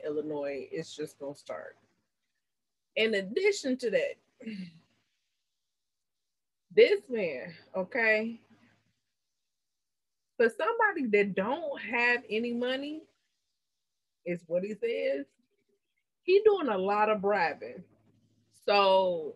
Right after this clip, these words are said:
he first bribed someone in the clerk's office when the documentary came out to basically feed him information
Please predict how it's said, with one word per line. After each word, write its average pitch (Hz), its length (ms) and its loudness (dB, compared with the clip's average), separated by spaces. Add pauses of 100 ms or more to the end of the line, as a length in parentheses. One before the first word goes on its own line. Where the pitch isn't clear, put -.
(120)
he 294 420 -2 (140)
first 320 460 0
bribed 196 640 0 (520)
someone 185 880 -2 (1600)
in 226 180 0
the 214 100 -2
clerk's 240 460 -6 (140)
office 160 580 -6 (600)
when 190 560 0
the 185 80 -4
documentary 190 1040 -6 (100)
came 165 400 -8 (140)
out 156 280 -12 (720)
to 240 100 -6
basically 226 760 -6
feed 196 220 -8
him 185 180 -8
information 175 920 -6